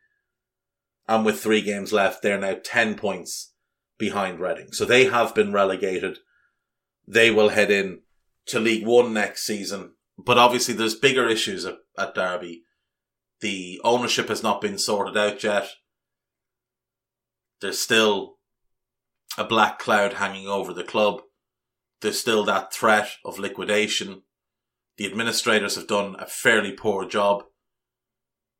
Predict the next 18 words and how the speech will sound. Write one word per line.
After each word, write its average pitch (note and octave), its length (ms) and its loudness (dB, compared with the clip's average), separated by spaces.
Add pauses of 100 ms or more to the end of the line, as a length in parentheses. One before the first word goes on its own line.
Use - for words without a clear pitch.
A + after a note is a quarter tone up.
(140)
at A2 180 -2
getting G2+ 300 2
this G2 180 -6
turned G2+ 380 -4
around, G2+ 420 0 (400)
but - 160 -6
they've F#2+ 160 -6
lined G#2+ 300 4
their F#2 80 -6
pockets, F#2 480 -2
and F#2 100 -10
that's F#2 220 -4
all F#2 200 -2
that F#2 120 -10
really F#2 260 -10
matters F#2 420 -6
to - 80 -18
them. F2 380 -4